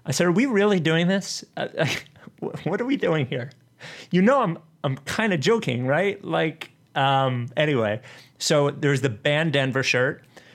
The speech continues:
which is, is, is themed around the old Nuggets logo. It says Ban Denver, and then underneath it says "Thin air, not fair." Um,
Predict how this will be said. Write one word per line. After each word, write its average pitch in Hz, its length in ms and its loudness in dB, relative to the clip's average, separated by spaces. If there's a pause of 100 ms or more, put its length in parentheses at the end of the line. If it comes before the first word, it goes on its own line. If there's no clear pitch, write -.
(160)
which 131 180 0
is, - 260 -4
is, 127 440 -2
is 120 240 -2
themed 170 400 2
around 131 320 2
the 127 140 0
old 127 260 0
Nuggets 120 340 0
logo. 110 540 0
It 123 80 -10
says 120 160 -2
Ban 120 260 0
Denver, 110 480 -2
and 110 140 0
then 107 100 0
underneath 127 520 0
it - 120 -18
says - 240 -4
"Thin 131 320 -2
air, 113 460 -2 (240)
not 110 260 -2
fair." - 340 -10 (580)
Um, 113 500 -4